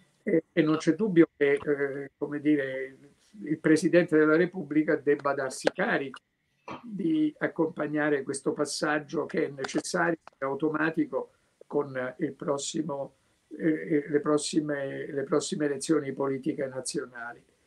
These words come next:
Ecco, eh, se si aggiunge a tutto questo un altro aspetto, e cioè che questa è una scelta che comporta poi tre scelte: il Presidente della Repubblica,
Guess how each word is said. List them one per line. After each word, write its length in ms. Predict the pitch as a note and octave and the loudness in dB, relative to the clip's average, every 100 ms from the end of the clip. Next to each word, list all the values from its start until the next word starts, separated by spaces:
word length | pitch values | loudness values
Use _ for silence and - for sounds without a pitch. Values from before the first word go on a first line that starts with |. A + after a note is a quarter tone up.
| _ _ _ _ _ | _ _ _ _ _
Ecco, 600 | - E3 - E3+ - - | -6 -4 2 2 2 -4
eh, 640 | G3+ F3+ F3 E3 E3 E3+ - - | 0 4 6 4 2 -4 -10 -12
se 300 | F#3 - A#3 | -4 2 2
si 120 | B3 | 6
aggiunge 440 | B3+ - B3 A#3+ A3 | 4 4 0 2 2
a 100 | - | 0
tutto 280 | B3 A3 F#3+ | -6 -4 0
questo 300 | A3+ A#3 E3+ | 0 0 -2
un 100 | E3 | -2
altro 220 | E3 D#3+ | -4 -4
aspetto, 540 | D#3 A#3+ G#3+ - D3+ | -4 2 0 0 -6
e 100 | - - | -6 -6
cioè 180 | E3+ E3 | -2 -2
che 320 | - D#3 A4 _ _ _ _ _ - | 0 0 0 _ _ _ _ _ -4
questa 240 | G3 F#3+ | -2 0
è 40 | F3 | 0
una 120 | D#3 | -2
scelta 400 | - F3 E3+ D3+ | 0 0 2 0
che 140 | D3 | -2
comporta 640 | - D#3 - D#3 D3 - D3+ | -4 -6 -4 -2 -2 -2 -4
poi 400 | D#3 D#3+ E3 D3 - - - - _ _ _ _ _ _ _ _ - | -2 2 2 2 -4 -12 -12 -14 _ _ _ _ _ _ _ _ -16
tre 400 | - F3+ F3 D#3 - | -4 0 0 -2 -8
scelte: 560 | - F#3+ E3+ - - | -6 0 0 -2 -8
il 220 | C#3 C3 - | -10 -12 -14
Presidente 580 | D#3 D3 E3 C#3+ C#3+ D#3 | -6 -4 -2 -2 -2 0
della 200 | D3+ D3 | 2 4
Repubblica, 680 | D#3 G3 C#4 B3+ C#3+ B2+ | 4 2 -2 0 0 0